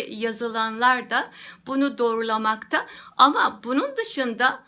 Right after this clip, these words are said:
okült gelenekte de bilgelik sembolüdür.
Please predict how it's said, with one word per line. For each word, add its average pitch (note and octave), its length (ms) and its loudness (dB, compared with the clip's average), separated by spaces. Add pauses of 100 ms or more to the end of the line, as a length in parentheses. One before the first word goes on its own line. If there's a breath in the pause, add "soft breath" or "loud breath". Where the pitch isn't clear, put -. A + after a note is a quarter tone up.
(340 loud breath)
okült C#4 520 0
gelenekte A3 800 -2
de C#5 340 -4
bilgelik C#4 580 0
sembolüdür. F3+ 1040 -8